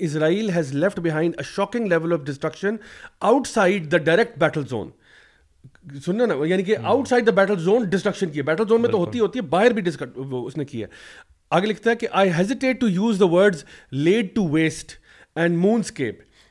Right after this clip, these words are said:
Speaker 1: in describing, uh, the conditions in urban Lebanon because the same words, uh, are thrown around so promiscuously in describing U S air strikes۔" تو کہہ رہا ہے کہ مطلب مجھے، میں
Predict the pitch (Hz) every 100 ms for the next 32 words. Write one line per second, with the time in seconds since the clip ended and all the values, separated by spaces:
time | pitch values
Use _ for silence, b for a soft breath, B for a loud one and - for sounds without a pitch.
0 | b - 180 170 - 180 180 220 208 -
1 | - 156 156 165 190 170 185 226 220 175
2 | 180 180 196 214 262 226 - 165 165 170
3 | 156 190 175 190 175 175 - 220 254 196
4 | 170 170 165 - B B B B - 151
5 | - 170 170 185 254 220 185 185 - 233
6 | 254 196 185 220 240 214 196 180 - 175
7 | 165 175 165 185 170 180 233 - 170 165
8 | - 113 - - B B B 185 214 240
9 | 247 208 214 196 196 214 208 - - 170